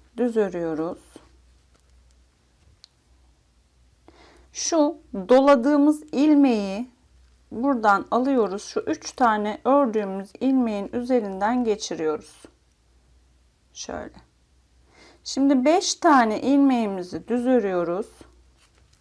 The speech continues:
İki, üç, dört ve beş. Tekrar bir tane doluyoruz.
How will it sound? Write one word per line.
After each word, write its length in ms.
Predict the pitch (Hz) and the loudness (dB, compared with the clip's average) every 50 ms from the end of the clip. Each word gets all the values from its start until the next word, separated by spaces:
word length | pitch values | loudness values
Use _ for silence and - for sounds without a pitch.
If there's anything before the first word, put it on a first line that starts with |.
| _ _ _ _ _ _ _ _ _ _ - | _ _ _ _ _ _ _ _ _ _ -16
İki, 540 | 175 160 - - - - 160 156 160 - - _ _ _ _ _ _ _ _ _ _ _ _ _ _ _ _ _ _ - | -16 -16 -16 -18 -16 -12 -12 -12 -12 -12 -16 _ _ _ _ _ _ _ _ _ _ _ _ _ _ _ _ _ _ -16
üç, 500 | 190 185 190 208 _ - - - - - _ _ _ _ _ _ _ _ _ _ _ _ _ _ _ _ _ _ _ _ - | -16 -14 -16 -16 _ -20 -20 -20 -20 -20 _ _ _ _ _ _ _ _ _ _ _ _ _ _ _ _ _ _ _ _ -12
dört 520 | 185 180 185 190 202 - _ - - - _ _ _ _ _ _ _ _ _ _ _ _ _ _ _ _ _ _ _ _ _ - | -10 -8 -8 -8 -10 -12 _ -20 -20 -20 _ _ _ _ _ _ _ _ _ _ _ _ _ _ _ _ _ _ _ _ _ -10
ve 160 | 196 196 - | -10 -8 -8
beş. 360 | - - - - - - - - _ _ _ _ _ _ _ _ _ _ _ _ _ _ _ _ _ _ _ _ _ _ _ _ _ _ _ _ - _ _ - _ _ _ _ _ _ _ _ _ _ _ _ _ | -10 -12 -12 -14 -18 -18 -20 -20 _ _ _ _ _ _ _ _ _ _ _ _ _ _ _ _ _ _ _ _ _ _ _ _ _ _ _ _ -20 _ _ -20 _ _ _ _ _ _ _ _ _ _ _ _ _
Tekrar 520 | - 320 330 320 - 302 269 247 233 202 196 | -4 -4 -4 -2 2 4 6 6 6 4 0
bir 120 | 220 - | -6 -8
tane 440 | - 285 247 220 202 190 180 180 170 | -4 -2 0 0 0 -2 -4 -6 -6
doluyoruz. 580 | 180 185 185 196 233 240 247 247 240 247 254 | -6 -6 -2 0 0 2 2 2 0 -2 -4